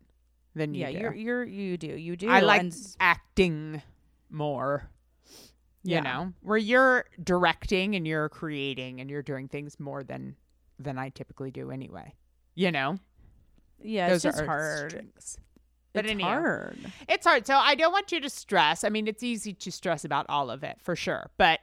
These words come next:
Speaker 1: I had, a, like, I got a little sad a couple weeks ago. And
Speaker 2: Oh my
Speaker 1: then I
Speaker 2: God.
Speaker 1: said, "Well, the only reason you're sad is 'cause you've got your own shit to work through in this." Like, you feel like you're being left, right?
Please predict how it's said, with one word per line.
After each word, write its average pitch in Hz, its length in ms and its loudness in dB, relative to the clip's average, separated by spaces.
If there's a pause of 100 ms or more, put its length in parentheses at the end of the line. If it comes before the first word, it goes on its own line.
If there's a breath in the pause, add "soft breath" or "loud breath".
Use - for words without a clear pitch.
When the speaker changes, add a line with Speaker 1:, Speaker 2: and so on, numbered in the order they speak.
Speaker 1:
I 185 760 6
had, 269 480 10
a, - 440 -2 (120)
like, 185 240 0
I 185 120 0
got 190 180 0
a 220 40 -12
little 226 180 -2
sad 131 640 -2 (520)
a 165 60 -2
couple 143 400 0
weeks - 340 -8
ago. 160 460 -4 (720 soft breath)
And 160 280 4
Speaker 2:
Oh 156 40 4
my - 0 -
Speaker 1:
then 156 560 4
I 175 120 4
Speaker 2:
God. 156 60 -2
Speaker 1:
said, 151 440 4
"Well, 170 100 6
the 165 120 6
only 208 220 4
reason 190 300 2
you're 143 140 0
sad 131 360 -2
is 139 100 -10
'cause - 220 -8
you've 156 120 -6
got 151 180 2
your 151 180 0
own 143 140 -4
shit - 320 -4
to 147 100 -4
work 135 280 -4
through 147 220 -4
in 143 140 -4
this." - 400 -6 (240)
Like, 151 200 -2
you 151 40 2
feel 151 140 0
like 147 160 0
you're 147 80 0
being 143 220 0
left, - 600 -4 (440)
right? 139 400 -4